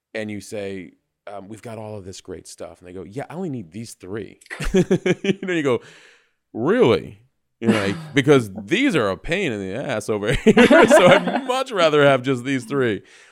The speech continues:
Speaker 1: You know, uh, and, uh, you know, not many people know the story of Instagram, but that's kind of, you know, Instagram, uh, they were called Bourbon first,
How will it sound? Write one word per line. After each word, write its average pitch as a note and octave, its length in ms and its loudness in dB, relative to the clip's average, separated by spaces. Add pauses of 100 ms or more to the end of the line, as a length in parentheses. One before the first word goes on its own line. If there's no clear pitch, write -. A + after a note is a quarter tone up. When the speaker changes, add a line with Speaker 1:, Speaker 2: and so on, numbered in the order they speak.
(100)
Speaker 1:
You F#3+ 100 2
know, F3 180 2
uh, D3+ 100 -4 (100)
and, E3+ 380 -8
uh, C#3+ 220 -6
you E3 140 -12
know, C#3+ 140 -8
not C#3+ 240 -8
many C#3 140 -8
people B2+ 160 -8
know C3 180 -8
the A#2+ 100 -10
story F2 280 -8
of D#2+ 60 -10
Instagram, E2 520 -14
but E2+ 100 -16
that's F2+ 280 -12
kind A#2+ 240 -14
of, G#2+ 200 -18
you - 100 -16
know, F#2 100 -12
Instagram, F#2 680 -10 (640)
uh, F#2+ 260 -6
they G2 80 -8
were F#2 60 -10
called F2+ 220 -14
Bourbon F#2+ 460 -8
first, - 560 -20